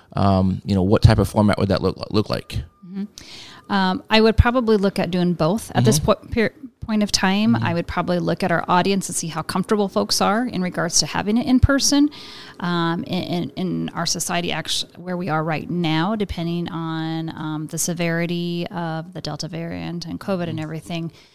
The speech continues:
Speaker 2: we would probably also look at, um, we, we need to probably offer it virtual,
Speaker 1: Mm-hmm.
Speaker 2: um, to be able to benefit those folks who are not as comfortable being in person. Um, I myself, I'm very much, I feel like in-person trainings are more powerful.
Speaker 1: Mm-hmm.
Speaker 2: That's just me.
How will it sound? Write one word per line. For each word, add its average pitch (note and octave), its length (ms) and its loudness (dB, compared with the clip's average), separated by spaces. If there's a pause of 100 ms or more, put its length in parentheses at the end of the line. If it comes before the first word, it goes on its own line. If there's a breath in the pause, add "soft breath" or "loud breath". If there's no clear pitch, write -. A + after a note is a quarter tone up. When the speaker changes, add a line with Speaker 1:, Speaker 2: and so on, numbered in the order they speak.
(220 soft breath)
Speaker 2:
we G3 80 -4
would G3 80 -4
probably F#3+ 240 2
also F#3 300 4
look F3 260 0
at, D#3+ 420 0
um, D#3+ 380 -4
we, E3 220 -2
we E3 160 -4
need E3+ 160 -4
to E3+ 60 -6
probably D#3+ 360 -8 (480)
offer - 300 2
it D#3 40 -2
virtual, D#3 480 -2 (300 loud breath)
Speaker 1:
Mm-hmm. - 180 -16
Speaker 2:
um, E3+ 200 -2
to E3+ 160 0
be E3+ 100 0
able D#3+ 160 0
to F#3 100 0
benefit D#3+ 380 -2
those D#3+ 160 -2
folks D#3+ 240 -2
who D#3+ 260 -2 (100)
are D#3+ 120 -4
not D3 240 -2
as - 140 -2
comfortable - 460 -2 (140)
being E3+ 220 -4
in - 140 -4
person. - 480 -4 (400 soft breath)
Um, F3 380 -2
I A3 120 4
myself, F#3+ 600 4
I'm F#3 280 2
very F3 280 2
much, E3+ 240 0
I E3+ 120 -6
feel F#3 180 -4
like E3 240 -4
in-person F3+ 420 -2
trainings G3+ 400 0
are E3 80 0
more D3+ 180 -2
powerful. A3+ 540 -2
Speaker 1:
Mm-hmm. E4 120 -6
Speaker 2:
That's - 260 2
just - 320 -2
me. F3+ 560 2